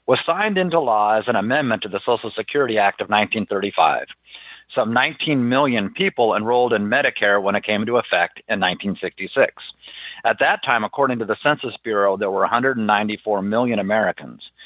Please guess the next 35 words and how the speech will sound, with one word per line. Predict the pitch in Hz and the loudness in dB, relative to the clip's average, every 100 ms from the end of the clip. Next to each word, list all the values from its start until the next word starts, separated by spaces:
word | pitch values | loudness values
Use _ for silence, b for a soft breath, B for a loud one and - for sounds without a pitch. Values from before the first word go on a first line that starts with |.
| B B | B B
That | 135 147 | 0 2
meant | 131 113 | 0 0
less | 104 104 - | 2 0 0
than | 98 92 | -10 -4
one | 113 139 | 0 0
in | 120 104 | 0 -6
ten | - 156 135 117 | -4 -2 -2 0
Americans | 104 95 107 107 - 95 90 - _ | -4 0 0 -2 -4 -6 -8 -12 _
were | 107 101 | -2 -2
enrolled | 98 101 107 101 - | 0 2 2 2 -4
in | 98 | -2
Medicare. | 113 127 - 82 57 - _ B B B B - | 2 2 0 -6 -6 -10 _ B B B B -2
Currently, | 302 269 123 117 | 0 2 2 2
there | 117 107 | 4 2
are | 104 - | 2 0
sixty-one | 156 - 185 135 127 | -2 -2 -2 0 0
point | - 131 113 | 2 0 2
five | 113 113 107 | 2 2 2
million | 120 156 135 101 | 0 2 2 0
Americans | 98 92 92 117 104 | -2 -2 -2 -2 -2
enrolled | 101 104 101 | 0 2 2
in | 101 | 2
Medicare, | 101 123 - 98 98 | 2 2 2 2 2
according | - 110 104 | 2 0 0
to | 104 | -2
C | 120 | 2
M | 117 127 | 2 2
S. | 135 117 - - B B B B | 0 -2 -10 -20 B B B B
And | - 156 | -2 -2
according | - 202 208 | -2 -2 0
to | 196 | 0
Worldometer, | 160 156 147 131 120 113 117 | 0 0 2 0 0 0 0
there | 110 107 | 2 2
are | 107 | 2
about | 104 104 | 0 -2